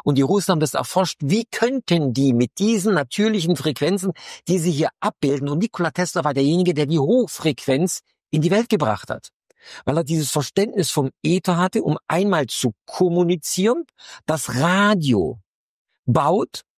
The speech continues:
auf den Erkenntnissen von Nikola Tesla auf. Das Radio, da hat ja Marconi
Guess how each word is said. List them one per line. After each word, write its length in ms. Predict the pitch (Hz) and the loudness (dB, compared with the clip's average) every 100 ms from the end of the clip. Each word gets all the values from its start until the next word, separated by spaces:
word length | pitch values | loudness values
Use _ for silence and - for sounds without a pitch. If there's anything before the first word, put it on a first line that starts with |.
| _ | _
auf 120 | 147 | -4
den 140 | - 151 | -2 -2
Erkenntnissen 840 | 151 - 196 254 143 123 185 247 - _ _ | -2 0 0 0 -2 0 0 -2 -4 _ _
von 220 | - 151 | -4 2
Nikola 320 | 165 180 165 160 | 2 2 -2 -2
Tesla 380 | - 180 - | -2 -2 -2
auf. 380 | - - - - _ _ _ _ | -2 -4 -8 -18 _ _ _ _
Das 240 | 127 - | -4 -2
Radio, 480 | 113 127 165 202 247 - - - - - | 0 0 2 2 0 -4 -18 -20 -12 -4
da 80 | |
hat 180 | 151 180 | -4 0
ja 220 | 170 147 139 - - - | 0 0 -2 -10 -14 -4
Marconi 760 | 143 - 156 202 202 139 - | -4 -2 0 0 0 -4 -8